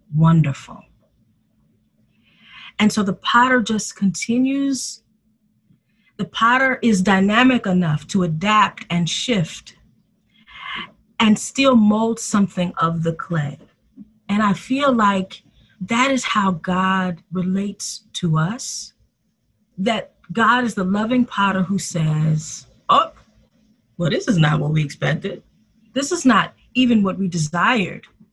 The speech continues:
This doesn't look good, but it can be good. Let me see, let me see. We can mold something wonderful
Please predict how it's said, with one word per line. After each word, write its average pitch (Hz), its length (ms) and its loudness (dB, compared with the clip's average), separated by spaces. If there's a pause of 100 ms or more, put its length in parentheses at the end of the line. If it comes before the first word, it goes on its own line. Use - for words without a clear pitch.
(920)
This 254 120 -2
doesn't 285 220 2
look 254 200 2
good, 247 500 -2 (540)
but 233 120 0
it 233 160 -6
can 254 340 4
be 220 200 0
good. 156 460 -6 (400)
Let 285 160 2
me 269 100 4
see, 190 260 0
let 247 200 0
me 262 120 4
see. 170 280 -4
We 269 160 -4
can 254 240 2
mold 185 380 0
something 160 600 0
wonderful 156 680 -2